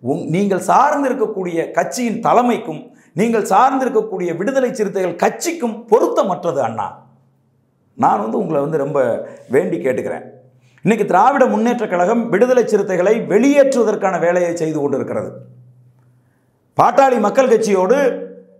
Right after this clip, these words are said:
அப்படியே ம-, எரும மாடு மரத்துல உரசுறது மாதிரி மெல்ல உறவு உரசல் நடந்துகிட்டு இருக்கு.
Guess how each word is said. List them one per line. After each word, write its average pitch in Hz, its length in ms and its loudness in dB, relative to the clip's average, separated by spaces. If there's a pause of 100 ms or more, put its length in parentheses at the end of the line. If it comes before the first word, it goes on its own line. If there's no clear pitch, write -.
(140)
அப்படியே 240 340 2
ம-, 180 400 2
எரும 269 160 2
மாடு 220 240 2
மரத்துல 202 480 4
உரசுறது 208 320 2
மாதிரி 214 240 2
மெல்ல 240 460 0
உறவு 220 540 4
உரசல் 226 320 2
நடந்துகிட்டு 190 420 0
இருக்கு. - 380 -6